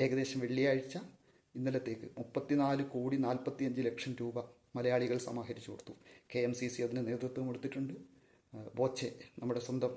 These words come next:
ബോബി ചെമ്മണ്ണൂർ, അതിനു വേണ്ടിയിട്ട് നേതൃത്വം കൊടുത്തിട്ടുണ്ട്. അദ്ദേഹം ഒരു കോടി രൂപ കൊടുക്കുകയും തൻ്റെ ഫാൻസ് അസോസിയേഷൻ്റെ,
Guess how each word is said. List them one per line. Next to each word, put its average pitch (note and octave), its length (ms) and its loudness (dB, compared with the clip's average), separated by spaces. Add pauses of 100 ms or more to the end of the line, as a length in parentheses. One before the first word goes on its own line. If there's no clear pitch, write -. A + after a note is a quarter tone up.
ബോബി B2+ 220 0
ചെമ്മണ്ണൂർ, C3 520 0
അതിനു B2 180 0
വേണ്ടിയിട്ട് B2+ 300 -2
നേതൃത്വം B2+ 380 -4
കൊടുത്തിട്ടുണ്ട്. B2+ 420 -6 (480)
അദ്ദേഹം A#2+ 340 2 (320)
ഒരു C3 140 2
കോടി C3 240 2
രൂപ C3 180 2 (100)
കൊടുക്കുകയും C3 460 0 (320)
തൻ്റെ B2+ 260 4 (760)
ഫാൻസ് C3 300 2
അസോസിയേഷൻ്റെ, C3 600 -2